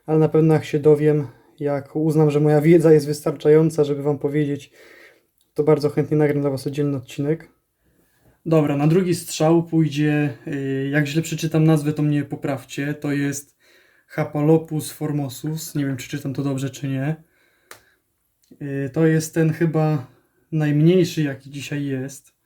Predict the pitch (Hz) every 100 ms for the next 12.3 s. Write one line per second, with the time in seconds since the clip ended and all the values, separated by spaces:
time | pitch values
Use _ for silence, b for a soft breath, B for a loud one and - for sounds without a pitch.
0 | b b b b b 151 135 151 135 123
1 | 147 - 151 151 147 143 139 139 127 -
2 | 175 175 175 170 170 156 160 165 165 160
3 | 160 151 151 151 156 147 151 147 156 156
4 | 147 143 123 127 160 156 143 139 127 -
5 | b b b b b b b b b b
6 | _ 151 - 143 147 156 156 156 147 139
7 | 139 131 139 156 156 139 147 139 139 131
8 | - 147 143 135 143 147 131 147 135 139
9 | 160 165 - _ _ _ _ _ _ _
10 | - 151 143 139 135 147 170 165 156 156
11 | 156 156 135 135 156 151 123 - 151 139
12 | 139 143 135